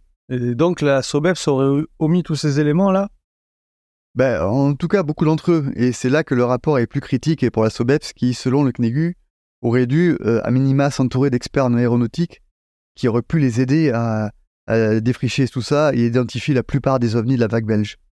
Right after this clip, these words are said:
Speaker 2: Et, euh, un autre reproche, euh, adressé à la sobeps, c'est celui d'avoir, euh,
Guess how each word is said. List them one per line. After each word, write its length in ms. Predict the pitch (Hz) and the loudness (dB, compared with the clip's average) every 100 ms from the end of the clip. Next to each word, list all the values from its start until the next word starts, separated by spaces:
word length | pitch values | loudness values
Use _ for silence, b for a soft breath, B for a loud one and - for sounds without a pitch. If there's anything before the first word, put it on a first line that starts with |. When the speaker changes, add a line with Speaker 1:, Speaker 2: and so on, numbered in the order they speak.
| _ _ _ _ _ _ | _ _ _ _ _ _
Speaker 2:
Et, 180 | 120 127 | -2 2
euh, 380 | 120 117 113 110 - - | 2 0 0 -2 -6 -2
un 160 | 120 | 0
autre 220 | 147 131 120 | 0 0 0
reproche, 540 | 135 - 151 139 - - _ _ - | 0 0 -2 -2 -6 -14 _ _ -2
euh, 180 | 113 - | -2 -2
adressé 480 | 120 117 123 - 143 | -2 0 -2 0 0
à 80 | 110 | 2
la 80 | 110 | 0
sobeps, 380 | - 113 147 - | -2 0 0 0
c'est 100 | 117 | -4
celui 220 | - 127 | 0 0
d'avoir, 340 | 123 117 127 | 2 0 0
euh, 100 | 110 | -2